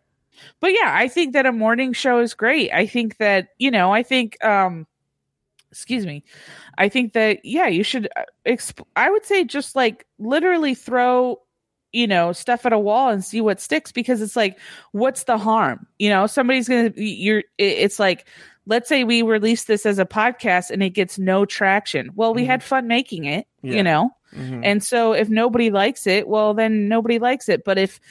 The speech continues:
Speaker 1: like, let's say you release the morning show and it's a huge hit,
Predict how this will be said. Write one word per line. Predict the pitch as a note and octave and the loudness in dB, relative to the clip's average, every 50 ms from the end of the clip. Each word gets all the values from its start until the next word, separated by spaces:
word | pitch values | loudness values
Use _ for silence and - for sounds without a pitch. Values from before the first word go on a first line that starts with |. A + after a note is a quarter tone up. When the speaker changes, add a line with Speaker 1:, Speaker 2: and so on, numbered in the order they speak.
| - - _ _ | -20 -20 _ _
Speaker 1:
like, | A3+ A3 G#3+ G3 | -2 -2 0 0
let's | G#3 A3 A#3 A3+ - | 0 -2 -2 -2 -2
say | - A#3 G#3 G3+ G3+ | -2 0 2 2 0
you | G3+ - - G3 G3+ G#3 G#3+ G3 F#3+ F#3+ - | 0 -2 -6 -4 -2 -2 -2 -2 -4 -8 -8
release | F#3+ G3 G#3+ G#3 G3+ A3 A3 - - | -2 -2 -2 0 0 -2 -4 -4 -2
the | - A3+ | 0 0
morning | G3+ G#3 A3+ A#3+ B3 B3+ A3+ | 2 2 2 0 0 -2 -4
show | - - G3 F3+ F3 E3+ | -2 0 0 2 2 2
and | E3+ | 0
it's | F3 E3+ - | 0 -2 -2
a | F#3+ | -6
huge | - - - A3 A3 G#3+ F#3+ - - | -6 -4 -2 0 0 0 0 -4 -4
hit, | - D4 D4 G3+ A#2 - | -2 0 0 0 0 -4